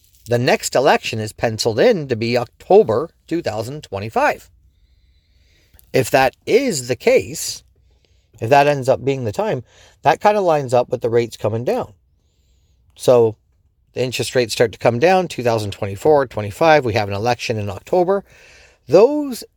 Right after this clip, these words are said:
times typically point out a good time that rates could be lower. So a lot are taking the strategy of maybe coming up for renewal in two thousand twenty-five, two thousand twenty-six.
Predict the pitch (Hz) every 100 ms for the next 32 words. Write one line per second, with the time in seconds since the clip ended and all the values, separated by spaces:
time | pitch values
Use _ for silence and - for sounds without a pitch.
0 | - - 262 277 185 117 139 - - -
1 | 262 226 - 147 127 - 185 156 185 185
2 | 127 110 117 226 131 - 269 214 127 104
3 | 156 220 - - 123 139 175 202 330 285
4 | - _ _ _ _ _ _ _ _ _
5 | - - - - - 185 180 180 233 269
6 | - 208 175 165 151 190 233 247 131 131
7 | 127 120 123 143 175 190 - 180 165 185
8 | - 135 127 117 120 202 320 - - -
9 | _ _ _ _ _ _ _ _ _ _
10 | - 143 123 131 113 113 110 107 104 101
11 | 127 127 185 - 120 104 101 104 - 85
12 | 87 - 233 - -